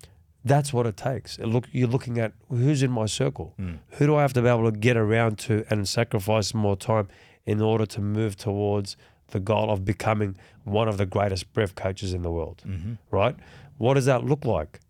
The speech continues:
Speaker 1: Am I saying that to myself enough,
Speaker 2: Mm-hmm.
Speaker 1: right? And, you know, when we talked about coaching, it actually takes that.
Speaker 2: Mm.
Speaker 1: It, it, you, you're coming back season after season,
Speaker 2: Mm.
Speaker 1: season after season going, "How am I gonna improve here?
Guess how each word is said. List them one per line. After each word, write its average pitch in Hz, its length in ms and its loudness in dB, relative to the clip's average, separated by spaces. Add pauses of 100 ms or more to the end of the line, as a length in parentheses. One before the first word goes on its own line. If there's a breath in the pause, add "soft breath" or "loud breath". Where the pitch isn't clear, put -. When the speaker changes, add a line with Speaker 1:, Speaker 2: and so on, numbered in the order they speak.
(100)
Speaker 1:
Am 120 140 4
I 117 120 4
saying 135 380 2
that 120 180 -2
to - 100 -6
myself 113 420 0
enough, 117 540 -2
Speaker 2:
Mm-hmm. 95 360 -8
Speaker 1:
right? 127 220 2 (640 loud breath)
And, 113 260 0 (600 soft breath)
you 135 100 4
know, 120 160 4
when 123 180 4
we 123 100 4
talked 127 260 0
about 110 320 0
coaching, 90 520 -2 (600 loud breath)
it 156 240 2
actually 139 460 0
takes - 400 -6
that. 87 200 -10 (320)
Speaker 2:
Mm. 85 200 -10
Speaker 1:
It, 131 220 -2
it, 123 160 -2 (160)
you, 139 280 2
you're 139 180 2
coming 170 380 0
back 135 220 2
season 120 420 0
after 107 300 0
season, 113 480 -4 (140)
Speaker 2:
Mm. 87 180 -8 (200)
Speaker 1:
season 165 460 0
after 139 240 -2
season 120 320 -2
going, 113 200 0
"How 113 140 0
am 170 140 -2
I 170 40 -2
gonna 143 200 0
improve 120 400 -2
here? 92 180 -8